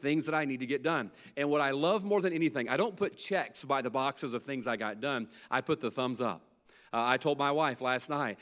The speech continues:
I says, "When I die, put me in that casket and you get that funeral home guy to put my thumbs up, okay? Y'all make sure she does it. She's in nursery tonight.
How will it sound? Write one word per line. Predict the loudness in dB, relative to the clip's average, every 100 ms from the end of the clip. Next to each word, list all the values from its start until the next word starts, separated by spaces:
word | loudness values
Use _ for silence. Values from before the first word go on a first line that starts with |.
| -8
I | -6
says, | -4 -2
"When | -2
I | 0 0
die, | 2 2 2 0 -4 -12 -2
put | 0 2
me | 2
in |
that | 0 -2
casket | 0 0 0 -2 -4
and | 0 -2
you | 0
get | 0
that | 0 -2
funeral | 0 0 0
home | 0 0
guy | 2 2 0 -6 -8
to | -2
put | 0
my | 0 -2
thumbs | 0 -2 0
up, | 2 2 -2
okay? | -6 -2 0
Y'all | 0 0
make | -2 -4
sure | -4
she | -4 -4
does | -2 -2 -2
it. | -6
She's | -8
in | -6
nursery | -4 -6 -8
tonight. | -8 -6 -4 -6